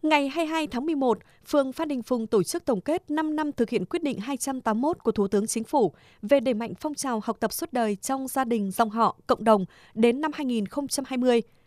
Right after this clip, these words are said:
biểu dương các mô hình học tập tiêu biểu giai đoạn hai nghìn không trăm mười sáu hai nghìn không trăm hai mươi. Chương trình Thắp sáng niềm tin, tiếp sức em đến trường, tổng kết công tác khuyến học năm hai nghìn không trăm hai mươi,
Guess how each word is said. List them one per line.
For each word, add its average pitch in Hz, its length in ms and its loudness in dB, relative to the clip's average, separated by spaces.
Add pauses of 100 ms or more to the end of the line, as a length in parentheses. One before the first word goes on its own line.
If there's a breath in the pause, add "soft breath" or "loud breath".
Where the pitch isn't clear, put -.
(240 soft breath)
biểu 233 200 2
dương 262 280 0
các 349 140 -2
mô 311 100 -2
hình 254 260 -2
học 226 180 -2
tập 165 200 0
tiêu 277 100 -2
biểu 226 240 2 (260 soft breath)
giai 302 200 2
đoạn 269 180 -2
hai 269 140 -6
nghìn 233 220 -2
không 285 220 -6
trăm 269 240 -4
mười 214 80 0
sáu 202 420 0
hai 294 180 0
nghìn 220 220 0
không 262 220 -6
trăm 254 180 -4
hai 247 80 -6
mươi. 233 220 6 (600 soft breath)
Chương 339 160 2
trình 240 280 -2
Thắp - 140 -4
sáng 247 320 -4
niềm 269 160 0
tin, 269 300 -2
tiếp 330 200 -2
sức - 180 -6
em 247 200 -2
đến 214 140 0
trường, 226 280 2 (500 soft breath)
tổng 240 140 6
kết 330 220 -4
công 269 140 0
tác 330 180 -4
khuyến 240 180 0
học 285 320 -4
năm 285 160 0
hai 285 140 -4
nghìn 226 200 0
không - 200 -4
trăm - 160 -4
hai 254 120 -4
mươi, 247 220 4